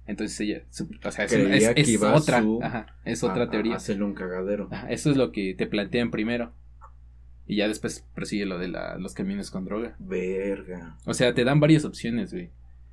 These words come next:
Speaker 1: Pero al final era lo que estaba comentando con, con mi hermana.
Speaker 2: Ujú.
Speaker 1: Que, o sea, tú di-, tú escuchas que dices, "Ah, es que traían droga y es lo más probable, güey". Por lógica, tú sabes, tú dices, "Ah, pues,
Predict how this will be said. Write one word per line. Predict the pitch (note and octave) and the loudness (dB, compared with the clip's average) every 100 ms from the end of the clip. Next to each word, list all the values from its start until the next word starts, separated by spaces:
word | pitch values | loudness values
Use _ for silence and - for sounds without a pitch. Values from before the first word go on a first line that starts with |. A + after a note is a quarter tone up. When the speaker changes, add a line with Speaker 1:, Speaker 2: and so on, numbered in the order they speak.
| - - - | -20 -18 -6
Speaker 1:
Pero | A2+ G2 G2 F#2+ F#2+ F#2+ F2+ | -2 -2 -2 -2 -2 -2 -2
al | G2+ | -2
final | A#2+ A2 A#2 A#2 A#2 A2+ G#2 - - - - | -2 -4 -4 -4 -4 -2 -4 -6 -14 -20 -10
era | - A2+ A#2+ | -2 -2 0
lo | B2 | -4
que | - | -6
estaba | - A2+ A2+ | -4 -2 -2
comentando | G#2+ F#2+ F#2 G#2+ G#2 G2 | -2 -6 -6 -4 -6 -6
con, | - F2 - - - | -8 -8 -10 -18 -14
con | G#2 | -10
mi | G2 | -8
hermana. | F#2 G#2 E3 - - - - | -6 -2 -4 -4 -16 -20 -16
Speaker 2:
Ujú. | A3+ G#3+ G3 - - - - | -8 -8 -8 -16 -20 -20 -8
Speaker 1:
Que, | G#2+ F#2 | -4 -2
o | A2+ | -2
sea, | A2+ B2 | 2 4
tú | C#3+ | 8
di-, | E3+ F3 | 8 8
tú | - | 4
escuchas | D#3+ D#3+ D#3+ D#3 | 4 6 4 2
que | - | -2
dices, | A2 A#2 A#2 | -2 -2 -6
"Ah, | - C3 | -4 -4
es | B2 | -4
que | A3 F3+ E2+ - - - - - | -6 -6 -8 -12 -16 -20 -20 -8
traían | A2 A2 A#2+ | -2 0 0
droga | A#2+ B2 A#2+ | 2 2 2
y | G2 F2+ F2+ | -2 -4 -4
es | A2 - | -4 0
lo | C3 | 0
más | A#2+ A#2+ | 0 -2
probable, | A#2 A2 A2 F#2+ | -2 -2 -2 -4
güey". | F#2+ - - - - - - - - - - - - - - - - | -6 -10 -16 -20 -20 -20 -20 -20 -20 -20 -20 -20 -20 -20 -20 -20 -8
Por | - B2+ | -2 4
lógica, | D3 F#3 C#3 | 6 6 4
tú | C3 | 0
sabes, | B2+ C3+ C3 B2+ | 0 2 0 -2
tú | - C#3 | 2 4
dices, | B2+ A#2+ C3 | 4 0 -2
"Ah, | B2 C#3+ | -2 -2
pues, | A#2+ | -2